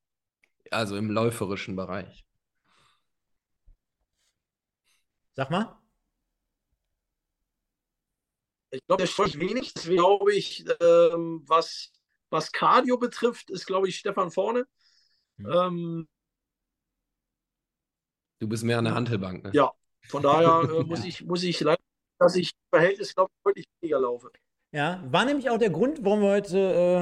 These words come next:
Speaker 2: äh, warum ich dem Stefan Lorenz erst so spät seine E-Mail-Einladung geschickt habe. Ich war wirklich bis kurz vor knapp noch im Fitnessstudio, hab das Laufband für meine Verhältnisse zerstört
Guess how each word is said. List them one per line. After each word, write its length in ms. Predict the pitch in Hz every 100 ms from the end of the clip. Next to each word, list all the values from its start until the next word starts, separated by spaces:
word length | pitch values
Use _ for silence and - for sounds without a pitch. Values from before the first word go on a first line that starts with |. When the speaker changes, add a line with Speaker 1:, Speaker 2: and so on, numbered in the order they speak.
| 180 -
Speaker 2:
äh, 40 |
warum 180 | 151 214
ich 80 | -
dem 80 |
Stefan 340 | 202 233 233 190
Lorenz 340 | 220 240 196
erst 180 | 180 170
so 60 | 175
spät 260 | - 214
seine 180 | 190 180
E-Mail-Einladung 920 | - 233 240 135 120 127 127 117 120
geschickt 300 | 117 - 120
habe. 260 | 117 131 180
Ich 160 | 143 -
war 180 | 151 147
wirklich 300 | 226 196 -
bis 220 | 196 -
kurz 240 | 247 247
vor 100 | 196
knapp 240 | 202 196 -
noch 140 | 165
im 80 | 156
Fitnessstudio, 680 | 208 180 - 180 208 240 214
hab 140 | 147
das 140 | 156
Laufband 600 | 147 160 175 190 196 196 135
für 120 | -
meine 240 | 151 165 175
Verhältnisse 420 | 180 175 170 147
zerstört 560 | 139 - 160 240 -